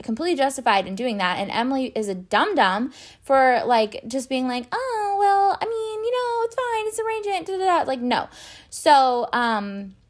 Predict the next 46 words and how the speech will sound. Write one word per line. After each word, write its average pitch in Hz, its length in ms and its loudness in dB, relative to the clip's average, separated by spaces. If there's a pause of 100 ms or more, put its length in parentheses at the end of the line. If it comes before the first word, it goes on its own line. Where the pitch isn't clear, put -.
(140)
Madeline 247 480 2
is 226 140 -2
like, 202 340 4
"Okay, 392 220 0
we 359 100 0
need 285 120 2
to - 60 -8
talk 285 100 -2
about 269 180 0
this." 233 200 -2
And 226 140 -2
he's, 226 240 -2
like, 208 180 0
very 185 220 2
awkward 185 300 2
about 185 220 4
it 175 80 -2
and 175 100 -10
whatever. 196 420 0
And 208 180 0
then 190 120 -2
his 196 200 -8
wife 294 240 2
is 254 120 -4
like, 208 160 -2
"Well, 226 100 0
you 226 160 0
know, 220 180 2
the 214 160 0
arrangement 208 520 -4
is 190 320 -6
the 190 100 -6
way 185 160 2
it 175 100 0
is 226 320 0
because, 180 680 0 (520)
uh, 208 240 2
Sylvie 214 320 2
was 202 120 -4
sleeping 185 240 -2
with 180 100 -10
my 180 60 -8
husband." 277 340 0
And 196 140 -6
she's 202 160 -6
like, 190 180 0